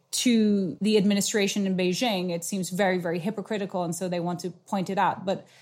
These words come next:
the broader point I was gonna make is that it's really interesting how everything has now just become about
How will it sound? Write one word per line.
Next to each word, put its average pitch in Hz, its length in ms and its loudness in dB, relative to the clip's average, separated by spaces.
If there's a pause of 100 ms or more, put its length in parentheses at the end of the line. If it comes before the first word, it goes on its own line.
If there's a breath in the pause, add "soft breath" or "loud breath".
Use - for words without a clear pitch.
(280 soft breath)
the 233 180 0
broader 311 360 6
point 269 220 4
I - 20 4
was 220 100 2
gonna 214 160 -2
make 226 380 0
is 190 160 0
that 185 280 2 (520 loud breath)
it's 233 180 2
really 277 340 4
interesting 247 600 0
how 190 320 0
everything 220 420 0
has 185 240 -2
now 185 220 0
just 185 300 -6
become 185 280 -4
about 170 380 -2